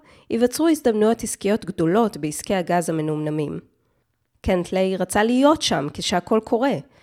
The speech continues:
ואכן, בזכות הקסם האישי שלו והקשרים הבין-אישיים המעולים, התקדם קנת ליי לתפקידים בכירים יותר ויותר בחברות שונות.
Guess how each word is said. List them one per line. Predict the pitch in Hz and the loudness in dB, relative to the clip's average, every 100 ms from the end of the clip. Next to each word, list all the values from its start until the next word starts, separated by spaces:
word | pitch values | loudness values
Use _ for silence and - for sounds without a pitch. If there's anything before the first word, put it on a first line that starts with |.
| _ _ - | _ _ -2
ואכן, | 147 - 233 226 - _ - | -2 0 -2 -2 -12 _ -8
בזכות | 190 - 302 | -6 -2 -2
הקסם | 262 262 247 - 196 | 0 0 -2 0 -2
האישי | 151 - 247 | -2 -2 -4
שלו | 247 175 143 131 | -2 -2 -2 -4
והקשרים | 160 151 - 165 220 214 | -4 -4 -4 -2 -2 0
הבין-אישיים | 165 214 214 - 190 | 0 0 -2 -2 0
המעולים, | 208 170 147 160 233 220 208 _ _ _ - | 0 0 0 -2 -2 -4 -8 _ _ _ -8
התקדם | 226 - 254 302 302 | -4 -2 0 0 0
קנת | 226 202 202 | 0 0 0
ליי | 196 202 208 - - | -2 -2 -6 -16 -8
לתפקידים | 175 190 - 233 247 262 | -4 -4 -4 -2 0 0
בכירים | - 208 226 233 | -4 -4 -2 -2
יותר | 185 - 262 262 | -2 -2 0 0
ויותר | 190 156 - 202 196 | -2 -2 -2 -2 -2
בחברות | 185 156 143 156 - | -4 -4 -2 -4 -4
שונות. | 165 139 131 - | -4 -4 -8 -12